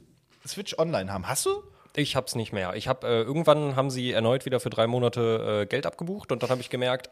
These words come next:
Speaker 2: ey, nee.
Speaker 1: Wie
Speaker 2: Ich,
Speaker 1: Animal
Speaker 2: ich,
Speaker 1: Crossing
Speaker 2: ich,
Speaker 1: Online hat,
Speaker 2: ich,
Speaker 1: hat,
Speaker 2: ich
Speaker 1: hat's
Speaker 2: nutz-,
Speaker 1: nicht rausgerissen.
Speaker 2: ich, ich nutze es gar nicht. So, <laughs> hört auf. Und dann hab ich's auch gekündigt. Also ich hatte es, es, es müsste mittlerweile ausgelaufen sein, weil ich hab's so selten wirklich benutzt.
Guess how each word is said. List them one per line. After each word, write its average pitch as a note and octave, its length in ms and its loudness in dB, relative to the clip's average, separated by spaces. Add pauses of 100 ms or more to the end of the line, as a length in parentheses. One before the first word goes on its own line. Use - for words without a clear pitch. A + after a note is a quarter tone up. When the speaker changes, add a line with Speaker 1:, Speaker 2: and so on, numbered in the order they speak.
Speaker 2:
ey, B2+ 400 -6
nee. C3 560 -2 (720)
Speaker 1:
Wie E3 180 2
Speaker 2:
Ich, C#3 80 4
Speaker 1:
Animal F3 240 8
Speaker 2:
ich, - 60 0
Speaker 1:
Crossing D#3+ 260 10
Speaker 2:
ich, C#3+ 60 6
Speaker 1:
Online D3 340 10
hat, D#3 200 2
Speaker 2:
ich, D3+ 120 2
Speaker 1:
hat, E3 80 4
Speaker 2:
ich E3 120 2
Speaker 1:
hat's E3 220 12
Speaker 2:
nutz-, F#3+ 100 10
Speaker 1:
nicht F3 120 4
rausgerissen. D#3 500 10
Speaker 2:
ich, D3+ 180 6
ich D3+ 120 2
nutze G3+ 240 2
es D#3+ 100 -4
gar C#3 200 8
nicht. B2+ 220 0
So, C#3 320 0
<laughs> C#3+ 380 -4
hört E3+ 300 6
auf. E3+ 320 2
Und A2+ 140 -8
dann A2+ 100 2
hab A#2 60 2
ich's A#2+ 100 -6
auch A#2 80 -6
gekündigt. A#2 460 -4
Also G2+ 280 -2 (220)
ich G#2+ 100 -6
hatte C#3+ 140 2
es, - 160 -8
es, G#2 180 -8
es A#2+ 160 -10
müsste A2+ 200 -4
mittlerweile E2+ 400 -4
ausgelaufen E2 520 -6
sein, E2 260 -8
weil F2 260 -4 (400)
ich - 120 -10
hab's - 240 -6
so B2 460 0
selten G#2 500 -2
wirklich F#2+ 400 -10
benutzt. - 440 -8